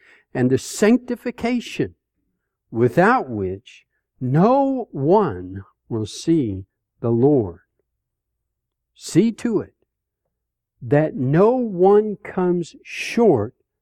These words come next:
of the grace of God, that no root of bitterness springing up causes trouble, and by it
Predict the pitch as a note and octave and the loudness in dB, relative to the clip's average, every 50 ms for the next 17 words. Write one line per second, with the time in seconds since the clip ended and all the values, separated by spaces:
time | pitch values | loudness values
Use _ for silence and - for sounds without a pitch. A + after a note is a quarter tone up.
0 | _ _ _ _ _ _ - D3 B2+ A#2+ A#2+ C3 A#2 G#2 G2 A#2+ D#3 F#3 F#3 F3 | _ _ _ _ _ _ -2 0 0 2 0 0 0 0 -2 2 4 4 4 4
1 | D#3 B2+ A#2 - - - - - - _ _ _ _ _ _ _ - D3+ C#3 B2 | 2 0 -4 -8 -14 -20 -20 -20 -20 _ _ _ _ _ _ _ 0 0 0 0
2 | A#2 G2 B2+ C#3+ D3 C#3+ B2+ A2+ G2 F2 E2+ E2 F2+ E2+ - _ _ _ _ _ | 0 0 0 2 2 2 0 0 -4 -8 -8 -10 -12 -12 -12 _ _ _ _ _
3 | _ _ _ _ _ _ _ _ _ _ _ _ _ _ _ _ _ _ _ _ | _ _ _ _ _ _ _ _ _ _ _ _ _ _ _ _ _ _ _ _
4 | _ _ - A#2 A#2+ C3 B2+ C3+ A#2 A#2 D3 F3 G3 A3+ A3 A3 A#3 A#3 A3+ A#3+ | _ _ -2 -2 -2 0 0 -2 0 2 4 4 4 4 2 -2 -4 -2 -2 -4
5 | A#3 F#3 E3+ G3+ G3 F3 D#3 C#3 C3+ C#3 C#3 - - - _ - D#3+ D3+ D3+ D3+ | -4 0 4 4 4 4 4 0 -2 -4 -6 -8 -14 -20 _ -6 -4 -2 -2 -2
6 | D3 C#3+ C#3 C#3 C#3 C3 _ _ _ - - C#3 C3+ B2 A2+ A#2 A2+ - - _ | -2 -2 -2 -2 -4 -6 _ _ _ -8 -4 -4 -2 -2 -4 -6 -10 -12 -14 _
7 | - - F3 F3+ F3+ F3 F3+ F#3 F3+ _ _ _ _ _ _ _ _ _ _ _ | -4 2 2 2 2 2 -2 -6 -6 _ _ _ _ _ _ _ _ _ _ _
8 | _ _ _ _ _ _ _ _ _ _ _ _ _ _ - C#3 B2 A#2+ A#2+ A2+ | _ _ _ _ _ _ _ _ _ _ _ _ _ _ -6 -2 -2 -2 -2 -4
9 | C3+ D#3 - _ A#2 G#2 B2+ C3 C#3 C#3 C#3 B2 A2+ A2 A2+ B2+ - | -6 -10 -14 _ -4 -2 0 2 2 2 2 2 0 0 -6 -10 -12